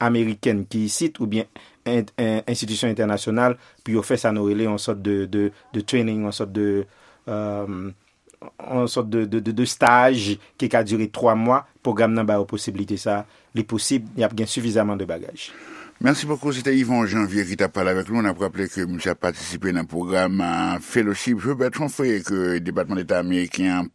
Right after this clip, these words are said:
Speaker 2: ben, patronné. En même temps, c'est un avocat droits humains, c'est directeur de l'école, euh, efacap, École fondamentale d'application et centre d'appui pédagogique. Merci en pile, Yvon.
Speaker 1: Merci, Rodriguez.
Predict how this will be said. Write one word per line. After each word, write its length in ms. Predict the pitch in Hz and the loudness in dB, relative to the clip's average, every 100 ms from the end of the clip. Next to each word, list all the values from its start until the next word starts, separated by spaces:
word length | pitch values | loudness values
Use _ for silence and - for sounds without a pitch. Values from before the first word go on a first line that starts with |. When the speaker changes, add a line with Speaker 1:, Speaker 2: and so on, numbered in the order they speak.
| _ | _
Speaker 2:
ben, 320 | 90 80 82 78 | -6 -2 -2 -2
patronné. 600 | 101 104 - 117 156 - - - - | 0 0 0 2 2 -2 -10 -8 0
En 80 | |
même 180 | 98 98 | 2 4
temps, 140 | 90 104 | 2 0
c'est 120 | 104 | 2
un 200 | 95 95 | 2 2
avocat 380 | 92 101 104 92 | 2 2 2 4
droits 200 | 123 113 | 6 4
humains, 360 | 90 90 120 110 | 2 0 0 -2
c'est 120 | 87 | -4
directeur 600 | 85 95 - 98 92 90 | -4 -4 -2 0 0 0
de 60 | |
l'école, 540 | 92 104 - 110 104 101 | 2 0 4 4 6 4
euh, 240 | 92 90 85 - - - | 4 2 -2 -10 -12 -2
efacap, 540 | 147 - - 107 - | 0 2 2 2 0
École 300 | 104 - 98 | 0 2 0
fondamentale 840 | 107 101 87 87 95 98 107 107 107 - - - | 2 0 0 0 0 2 2 2 -2 -6 -16 -8
d'application 920 | - 98 143 123 117 107 - 123 120 - | 2 4 4 4 2 2 4 2 2 2
et 100 | 98 | 0
centre 340 | - 113 104 | 0 0 0
d'appui 440 | 95 92 - 120 - - | 0 -2 2 0 0 0
pédagogique. 640 | 175 135 107 101 92 135 | 2 2 2 -2 -2 0
Merci 280 | 156 139 139 | 0 2 2
en 80 | |
pile, 240 | 107 107 95 | 2 0 0
Yvon. 220 | 95 85 - - - - - | -2 -4 -12 -20 -20 -20 -10
Speaker 1:
Merci, 320 | 113 104 113 101 _ 120 | -6 -4 -6 -8 _ -8
Rodriguez. 320 | 101 101 | -6 -6